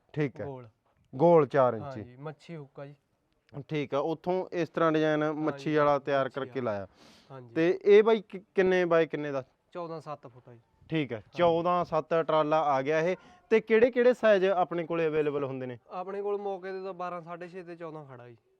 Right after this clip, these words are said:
Speaker 1: ਠੀਕ ਆ।
Speaker 2: ਬਾਰਾਂ, ਸਾਢੇ ਛੇ, ਚੌਦਾਂ। ਜੇ ਮੌਕੇ ਤੇ ਅਗਲਾ ਆਰਡਰ
Speaker 1: ਇੱਕ
Speaker 2: ਕਰੂਗਾ,
Speaker 1: ਹੋਰ
Speaker 2: ਆਪਾਂ
Speaker 1: ਖੜੀ ਆ
Speaker 2: ਬਣਾ
Speaker 1: ਬਾਹਰ,
Speaker 2: ਦੇਣਾ।
Speaker 1: ਉਹ ਕਿੰਨਾ?
Speaker 2: ਉਹ ਵੀ ਬਾਰਾਂ, ਸਾਢੇ ਛੇ।
Speaker 1: ਉਹ ਵੀ ਬਾਰਾਂ, ਸਾਢੇ ਛੇ।
Speaker 2: ਹਾਂ ਜੀ।
Speaker 1: ਤੇ ਬਾਕੀ ਆਰਡਰ ਤੇ?
Speaker 2: ਆਰਡਰ ਤੇ ਜਿਹੋ ਜੀ ਮਰਜ਼ੀ ਅਗਲਾ ਕਹਿ ਦੇ, ਆਪਾਂ ਬਣਾ ਦਾਂਗੇ।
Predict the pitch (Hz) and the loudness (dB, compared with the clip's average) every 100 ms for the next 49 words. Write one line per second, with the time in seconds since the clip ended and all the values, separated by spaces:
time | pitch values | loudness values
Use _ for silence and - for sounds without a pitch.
0 | _ 139 165 135 113 139 143 147 165 _ | _ -4 -4 -2 -6 -8 -18 -18 -20 _
1 | 139 123 123 127 139 156 156 151 165 165 | -18 -16 -20 -18 -16 -12 -14 -14 -14 -12
2 | 160 156 160 160 185 190 190 170 180 175 | -12 -6 -4 -4 0 2 4 2 0 0
3 | 170 170 196 175 180 190 180 175 185 175 | -2 0 0 2 0 0 -4 -6 -6 -6
4 | 180 175 170 156 139 131 123 123 120 151 | -8 -8 -10 -12 -16 -20 -20 -20 -8 -2
5 | 156 160 143 123 113 113 117 110 104 - | 0 2 2 2 -4 -6 -6 -10 -12 -14
6 | 135 120 117 190 190 196 190 220 202 180 | -18 -18 2 4 8 6 6 4 4 4
7 | 185 202 185 _ 175 170 170 175 175 180 | 2 0 0 _ -10 -10 -8 -10 -8 -8
8 | 175 180 175 156 156 160 151 147 147 147 | -8 -10 -10 -12 -12 -12 -12 -12 -12 -14
9 | 147 143 143 139 117 | -14 -16 -16 -16 -20